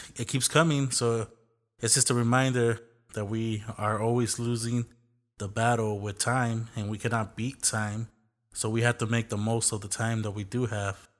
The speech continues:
And it's a crazy world out there. You know this more than anyone. So you just gotta, you know, stay,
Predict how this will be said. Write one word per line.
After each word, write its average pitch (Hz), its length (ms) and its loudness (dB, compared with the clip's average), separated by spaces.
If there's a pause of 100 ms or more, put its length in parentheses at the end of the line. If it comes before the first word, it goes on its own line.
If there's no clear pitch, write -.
(300)
And 113 160 0
it's 123 140 0
a - 20 -6
crazy 117 260 0
world 117 300 2
out 110 120 -2
there. 110 100 -2
You 117 120 0
know 117 160 0
this 107 220 -4
more 110 140 -2
than 107 100 -4
anyone. 107 440 -4 (600)
So - 160 -6
you 107 80 -4
just 117 220 -2
gotta, 113 340 2 (320)
you 113 60 -4
know, 104 200 -4 (260)
stay, 120 520 0